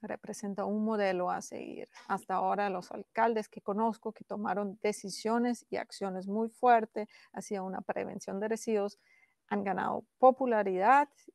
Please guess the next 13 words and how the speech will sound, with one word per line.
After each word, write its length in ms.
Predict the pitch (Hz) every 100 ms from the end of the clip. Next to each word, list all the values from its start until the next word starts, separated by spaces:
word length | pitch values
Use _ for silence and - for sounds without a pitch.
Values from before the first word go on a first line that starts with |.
| _
y 280 | 214 214 196 -
gran 260 | 190 196
reconocimiento, 1080 | 190 185 - 185 180 - 185 196 196 190 220
aparte 520 | - - 196 196 233
de 200 | 214 190
transformar 1080 | - 202 202 190 185 - 196 185 190 233 262
su 180 | - 190
ciudad 540 | - 208 185 185 -
de 180 | - 196
forma 420 | - - 208 185
muy 200 | 175 214
positiva. 760 | - 208 - 196 - - - - _ - - - - - _
Am, 480 | 202 185 190 190 185